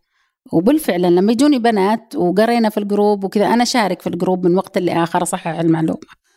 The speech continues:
أو أعطيهم معلومة أو أعطيهم مجموعة تمارين، أعطيهم صور.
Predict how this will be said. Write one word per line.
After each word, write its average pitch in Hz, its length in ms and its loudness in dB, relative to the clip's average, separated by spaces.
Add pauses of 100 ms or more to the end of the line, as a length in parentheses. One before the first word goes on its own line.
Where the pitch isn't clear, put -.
(120)
أو 185 140 4
أعطيهم 165 320 0
معلومة 165 400 2
أو 170 40 0
أعطيهم 165 580 0
مجموعة 165 320 0
تمارين، 165 640 2 (540)
أعطيهم 180 360 0
صور. 165 460 0